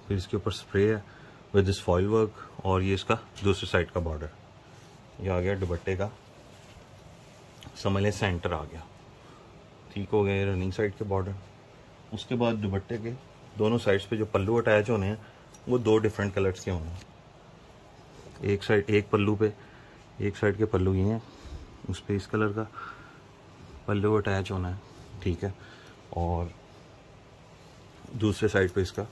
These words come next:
ये pink color का पल्लू attach होना जैसे कि original में।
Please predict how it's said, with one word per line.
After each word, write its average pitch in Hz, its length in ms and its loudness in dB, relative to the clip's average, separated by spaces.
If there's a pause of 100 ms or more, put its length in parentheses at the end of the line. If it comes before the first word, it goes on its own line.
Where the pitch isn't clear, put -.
(800)
ये 101 80 0 (100)
pink 95 220 0
color 92 200 2
का 110 180 -4 (720)
पल्लू 92 300 0
attach 85 320 -2
होना 85 180 -6 (720)
जैसे 92 300 -2
कि 101 160 -4 (240)
original 87 360 -2
में। 85 180 -4